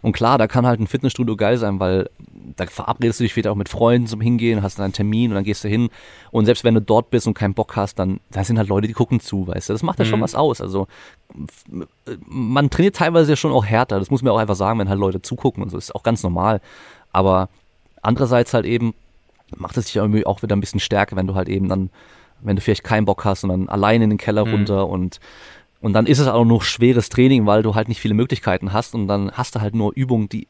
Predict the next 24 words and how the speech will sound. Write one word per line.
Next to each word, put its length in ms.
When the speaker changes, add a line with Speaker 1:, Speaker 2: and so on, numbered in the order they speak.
Speaker 1:
auch 140
vielleicht 220
einfach 140
ein 40
bisschen 160
schwerer 320
sind, 220
weißt 200
du, 60
wenn 100
du 60
dann 220
vergleichst 500
irgendwie 220
Speaker 2:
Ja. 60
Speaker 1:
jetzt, 220
äh, 300
vorgebeugtes 600
Langhantelrudern, 760
ist 160
doch 120
was 140
anderes, 440
wie 320